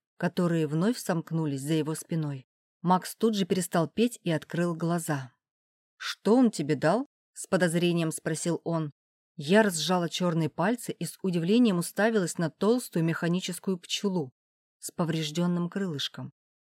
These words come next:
Красавица тут же ожила и постаралась взлететь, но не смогла. «Пчела», ответила я,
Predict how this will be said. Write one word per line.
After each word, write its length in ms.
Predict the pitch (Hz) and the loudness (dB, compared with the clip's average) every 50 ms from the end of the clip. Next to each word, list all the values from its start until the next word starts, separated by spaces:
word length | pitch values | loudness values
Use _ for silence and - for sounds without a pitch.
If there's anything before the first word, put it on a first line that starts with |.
| _ _ _ | _ _ _
Красавица 560 | - 190 190 185 - - 277 269 254 - 214 | -2 0 0 2 2 2 2 2 2 0 -2
тут 220 | 208 - 262 254 226 | 0 0 -2 0 2
же 120 | 214 208 | 2 2
ожила 500 | - - 190 175 165 180 180 202 233 269 | 2 2 0 0 0 0 2 4 4 4
и 160 | - - 220 | 2 0 -2
постаралась 600 | 214 - 202 - - 220 220 240 247 247 233 220 | -4 -4 -6 0 2 2 4 4 4 4 2 2
взлететь, 840 | 208 208 202 196 202 208 214 220 214 - 185 170 151 139 - - - _ _ _ _ _ _ _ - | 0 -2 -4 -2 0 0 0 0 0 0 0 0 0 0 -4 -12 -18 _ _ _ _ _ _ _ -2
но 180 | 185 202 247 | 0 4 6
не 140 | 285 269 226 | 6 6 4
смогла. 600 | - - - 165 156 143 143 135 135 135 131 - _ _ _ _ _ _ _ _ | 2 0 -4 -4 -4 -4 -6 -6 -6 -8 -10 -14 _ _ _ _ _ _ _ _
«Пчела», 500 | - - - - 262 254 214 196 196 196 - _ _ _ _ _ _ _ | -8 -2 0 2 4 4 4 2 0 -4 -10 _ _ _ _ _ _ _
ответила 500 | - 185 175 - 180 196 170 - 165 156 | -4 -2 0 2 0 0 2 2 0 0
я, 320 | 156 151 160 190 220 254 | 2 2 2 2 2 0